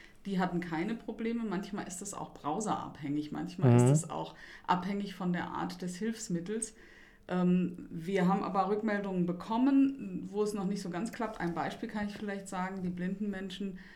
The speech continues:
Speaker 1: haben kaum oder eigentlich keine Möglichkeit, ihren eigenen Verein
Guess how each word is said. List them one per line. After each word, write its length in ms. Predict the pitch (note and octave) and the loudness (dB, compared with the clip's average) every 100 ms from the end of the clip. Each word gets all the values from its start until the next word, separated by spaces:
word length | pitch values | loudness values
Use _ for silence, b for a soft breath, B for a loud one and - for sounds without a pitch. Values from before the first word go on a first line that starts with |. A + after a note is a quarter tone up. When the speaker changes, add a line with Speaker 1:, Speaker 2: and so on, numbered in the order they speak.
| B - | B -4
Speaker 1:
haben 680 | F3 F3 F3 F3+ E3+ E3+ - | 0 0 2 2 2 -2 -6
kaum 520 | - E3+ F#3+ A3+ - | -6 -4 0 0 -2
oder 200 | D#3 C#3+ | -4 -4
eigentlich 340 | - D3+ D#3 - | -4 -4 -6 -8
keine 340 | F3+ E3 A#3 | -2 0 2
Möglichkeit, 680 | A3+ G#3+ G#3+ G#3+ - G3+ G3 | 0 -2 -6 -10 -6 -8 -6
ihren 300 | G3+ G3+ F3+ | -6 -4 -6
eigenen 480 | D3 E3 G#3 G#3 G#3 | -4 -2 -2 -4 -4
Verein 720 | - E3+ - D3+ E3+ A3 B3+ | -4 -4 -2 -2 0 0 -2